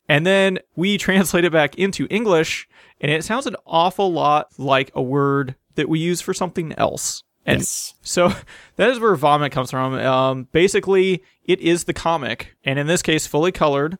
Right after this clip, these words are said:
Speaker 1: Um,
Speaker 2: Yep.
Speaker 1: and they have a voice cast that goes with it that basically just reads the lines, the panels come in, they go out.
Speaker 2: Some dialogue bubbles pop up sometimes.
Speaker 1: Yep. It's very nice. I mean, they do,
Speaker 2: It is.
Speaker 1: they do a much better job than I thought they would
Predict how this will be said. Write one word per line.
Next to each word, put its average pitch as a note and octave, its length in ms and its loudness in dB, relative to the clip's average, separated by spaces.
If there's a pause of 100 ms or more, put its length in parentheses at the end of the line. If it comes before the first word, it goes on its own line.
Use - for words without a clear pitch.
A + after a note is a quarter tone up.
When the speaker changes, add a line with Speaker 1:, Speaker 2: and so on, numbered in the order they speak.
(120)
Speaker 1:
Um, C3+ 420 0
Speaker 2:
Yep. E3+ 140 0
Speaker 1:
and D3 560 0 (120)
they D3+ 140 2
have F3 240 0
a G#3 160 0
voice G#3 240 0
cast G#2+ 580 -2
that C#3+ 160 -4
goes D#3 260 0
with C#3+ 160 -2
it F3 240 -2
that E3 220 -2
basically D#3 480 -2
just D3+ 260 -6
reads C3 380 -2
the C3 100 -2
lines, D#3 920 0 (260)
the - 100 -2
panels D#3 840 0 (240)
come C3+ 200 -2
in, F3 320 0
they D3+ 100 -2
go B2+ 180 6
out. A2 300 2 (100)
Speaker 2:
Some B2 220 -2
dialogue B2 460 4
bubbles B2 320 -2
pop B2 240 0
up A2+ 120 -2
sometimes. A#2+ 840 0
Speaker 1:
Yep. - 160 -4
It's F3 100 0
very C4 200 0
nice. D3 400 -2 (100)
I D3+ 60 -4
mean, E3+ 120 -4
they E3 120 -6
do, E3+ 180 0
Speaker 2:
It G#3 80 4
is. - 260 0 (240)
Speaker 1:
they F#3 200 2
do A3+ 260 0
a C#3 140 0
much C#3+ 260 0
better D3+ 200 0
job B2+ 260 2
than B2 100 -2
I A2 140 -6
thought A#2+ 260 0
they B2+ 100 0
would C3 400 0